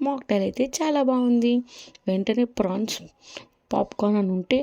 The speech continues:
అది కూడా తీసుకున్నామండి. ప్రాన్సే కనిపించలేదండి, పాప్కార్నే ఎక్కువ కనిపించిందండి. అసలు ప్రాన్సే లేవండి ప్లేట్ మొత్తంలో. క్వాంటిటీ చాలా తక్కువ ఇచ్చారు, ప్రైస్ అయితే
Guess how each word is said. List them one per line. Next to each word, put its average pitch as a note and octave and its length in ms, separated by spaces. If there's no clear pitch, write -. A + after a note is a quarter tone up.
అది F3+ 180
కూడా G3 220
తీసుకున్నామండి. F3 680
ప్రాన్సే F#3+ 460
కనిపించలేదండి, B3 840
పాప్కార్నే A3 500
ఎక్కువ B3+ 260
కనిపించిందండి. A3 840
అసలు G3+ 240
ప్రాన్సే G#3 680
లేవండి G#3+ 500
ప్లేట్ G3+ 300
మొత్తంలో. F#3 500
క్వాంటిటీ A3+ 500
చాలా C4 200
తక్కువ A#3+ 300
ఇచ్చారు, C4+ 300
ప్రైస్ C#4 320
అయితే B3+ 200